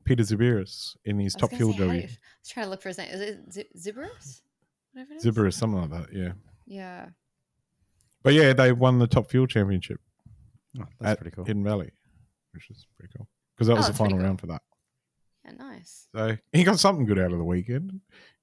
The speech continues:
Speaker 1: Like, I might just stick to drag racing. That seems to work. <laughs>
Speaker 2: I don't know. Like, by the sounds of it, it sounds like he has some kind of performance metric that he wasn't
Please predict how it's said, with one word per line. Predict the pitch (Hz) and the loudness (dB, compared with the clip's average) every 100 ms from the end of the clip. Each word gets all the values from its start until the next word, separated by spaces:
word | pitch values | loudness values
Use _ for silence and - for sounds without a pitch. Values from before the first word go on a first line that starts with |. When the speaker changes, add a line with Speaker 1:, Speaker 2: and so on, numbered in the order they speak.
| _ _ - | _ _ -12
Speaker 1:
Like, | - | -2
I | 104 | 2
might | 101 90 | 2 0
just | 85 | -6
stick | 101 | -8
to | 95 | -6
drag | 92 95 95 | -2 -2 0
racing. | 95 92 95 | -2 -4 -6
That | 90 | -4
seems | 95 90 92 | -4 -6 -4
to | |
work. | 85 95 101 - _ | 0 0 0 -4 _
<laughs> | - | 2
Speaker 2:
I | 175 170 202 175 - - - 311 | 4 4 4 2 -4 -20 -6 -2
don't | 247 | 0
know. | 214 | 0
Like, | 220 233 | -2 -4
by | 294 | -4
the | 311 | -4
sounds | 214 208 196 | -2 -4 -6
of | |
it, | 185 185 | -6 -6
it | |
sounds | 196 190 185 | -8 -12 -12
like | 180 180 | -14 -12
he | 190 | -10
has | 175 | -10
some | 175 | -10
kind | 180 | -14
of | 170 | -14
performance | - 190 175 170 170 - | -14 -12 -12 -10 -12 -10
metric | 180 170 180 185 | -10 -10 -12 -12
that | 170 | -12
he | 165 | -10
wasn't | 160 170 170 | -12 -12 -16